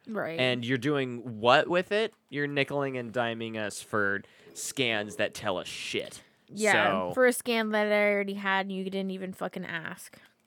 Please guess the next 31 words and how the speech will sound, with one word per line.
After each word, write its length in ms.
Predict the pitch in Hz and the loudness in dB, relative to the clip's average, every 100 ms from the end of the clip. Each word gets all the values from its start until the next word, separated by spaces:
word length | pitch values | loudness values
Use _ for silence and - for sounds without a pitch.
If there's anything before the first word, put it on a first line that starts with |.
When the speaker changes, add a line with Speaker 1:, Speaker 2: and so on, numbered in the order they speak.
| _ _ _ | _ _ _
Speaker 2:
Let's 200 | 95 98 | -16 -14
see. 280 | - 90 - - | -10 -10 -10 -16
It 100 | - | -18
just 240 | 87 104 - | -12 -12 -4
says 240 | 123 104 | -2 -2
dates 400 | 95 104 101 - | -6 -2 -2 -2
of 160 | 139 123 | -6 -6
service, 500 | - 117 113 113 110 | -4 -2 0 -2 -2
statement 840 | - - 113 123 123 120 107 104 | -8 -4 -2 -2 -2 -8 -8 -12
date, 540 | 98 92 104 - - - _ _ _ _ 92 | -8 -4 -4 -6 -12 -16 _ _ _ _ -8
the 140 | 101 | -8
money 880 | 98 101 110 123 147 156 156 156 139 | -4 -2 -2 -4 -6 -6 -6 -8 -8
we 140 | 135 147 | -6 -4
want, 760 | 131 110 107 120 - - - _ _ _ _ _ | -2 -2 0 -2 -6 -14 -18 _ _ _ _ _
make 380 | 104 131 214 - | -6 -2 -2 -4
the 80 | 160 | -6
check 440 | - 160 143 - | -2 -2 -2 -4
payable 520 | - 175 165 139 127 117 | -6 -2 0 0 -4 -4
to 180 | 113 | -8
whoever. 680 | 107 110 117 131 107 - - - | -8 -2 0 0 -2 -8 -10 -4
Give 220 | - 247 311 | 2 4 4
us 220 | 185 - | 0 -4
a 60 | |
check, 460 | 101 - 110 78 - - | -8 -8 -6 -6 -8 -12
please, 320 | 165 127 - | -8 -8 -8
so 160 | - 110 | -8 -8
we 100 | 104 | -8
can 200 | 107 104 | -10 -4
have 280 | 113 113 | -2 -2
your 220 | 95 95 82 | -4 -8 -6
fucking 640 | - 104 - 87 85 73 | -6 -6 -6 -14 -14 -18